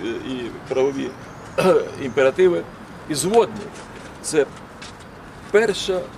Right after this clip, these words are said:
од-, одне видання, це філософський трактат, філософсько-правовий, а друге, друге видання —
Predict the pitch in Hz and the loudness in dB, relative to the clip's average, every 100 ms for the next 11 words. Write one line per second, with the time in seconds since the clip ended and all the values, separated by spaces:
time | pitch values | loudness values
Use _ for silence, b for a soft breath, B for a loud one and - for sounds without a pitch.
0 | - - - 143 - - 160 156 208 196 | -18 -18 -2 0 0 0 0 2 4 4
1 | 170 147 135 110 90 - - - - 147 | 6 4 4 0 -4 -12 -18 -16 -4 -2
2 | 151 147 175 147 160 151 156 - 135 156 | 2 2 2 -2 -4 -2 -2 0 -4 -2
3 | 170 - 175 190 202 202 214 226 214 - | -4 -4 -4 -2 2 2 2 -6 -12 -16
4 | - - 135 131 156 143 220 - 160 196 | -18 -6 0 2 4 4 4 0 0 4
5 | 220 208 208 226 220 | 6 6 6 2 -2